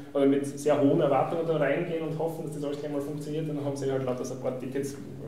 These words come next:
weil jeder jammert, dass nichts hin hat. Also die, alle drei kann man im Test-Bitcoin-Netzwerk relativ gut benutzen und das eben im Produktiv. Es gibt da sehr interessante Videos. Das erste hat mir sehr viel geholfen für den Vortrag.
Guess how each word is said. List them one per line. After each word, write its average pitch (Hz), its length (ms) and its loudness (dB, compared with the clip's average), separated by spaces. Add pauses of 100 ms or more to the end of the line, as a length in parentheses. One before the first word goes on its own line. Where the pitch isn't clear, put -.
(100)
weil 135 140 -2
jeder 131 240 4
jammert, 123 260 -2
dass - 100 -4
nichts 127 180 -6
hin 120 160 -8
hat. 110 120 -8 (1300)
Also 135 140 0
die, 147 300 2
alle 160 180 4
drei 147 200 6
kann 156 160 2
man 139 100 2
im 139 60 0
Test-Bitcoin-Netzwerk 165 1500 0
relativ 156 380 4
gut 160 120 -2
benutzen 165 360 0
und 139 160 0
das - 80 -8
eben 135 420 -4
im 123 240 -14
Produktiv. 165 560 -4 (580)
Es 147 160 2
gibt 165 240 0
da 156 60 2 (260)
sehr 156 340 6
interessante 151 480 0
Videos. 196 440 2 (400)
Das 143 140 -4
erste 160 320 4
hat 156 80 2
mir 151 60 4
sehr 160 220 2
viel 160 160 -4
geholfen 165 400 -2
für 165 80 -2
den 165 240 -2 (500)
Vortrag. 170 300 0